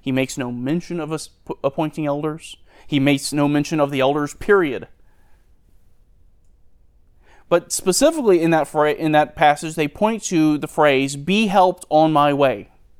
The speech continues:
And they point to a specific Greek verb. And that Greek verb is almost always used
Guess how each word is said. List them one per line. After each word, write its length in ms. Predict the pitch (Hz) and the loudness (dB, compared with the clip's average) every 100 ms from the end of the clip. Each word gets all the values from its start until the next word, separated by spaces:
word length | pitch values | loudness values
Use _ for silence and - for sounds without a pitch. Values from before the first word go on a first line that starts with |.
| - _ - _ _ _ _ _ _ _ _ _ _ _ _ _ | -20 _ -20 _ _ _ _ _ _ _ _ _ _ _ _ _
And 120 | - 139 | -6 -6
they 60 | |
point 300 | 135 180 208 | -4 -4 -2
to 60 | 196 | -4
a 60 | 160 | -8
specific 520 | - 165 196 196 143 | -8 -6 -6 -6 -8
Greek 300 | 156 160 156 | -4 -4 -4
verb. 480 | 139 143 135 101 - - - - - _ _ _ _ - | -2 0 0 -4 -14 -20 -20 -20 -20 _ _ _ _ -16
And 160 | - 139 | -10 -4
that 180 | 156 156 | -4 -4
Greek 280 | 165 170 165 | -6 -6 -4
verb 340 | 151 143 139 | 0 0 0
is 100 | 139 | -4
almost 380 | 139 139 135 - | -4 -6 -8 -6
always 500 | - 151 170 165 156 | -2 0 0 -4 -6
used 500 | 131 117 110 113 - | -10 -12 -12 -14 -18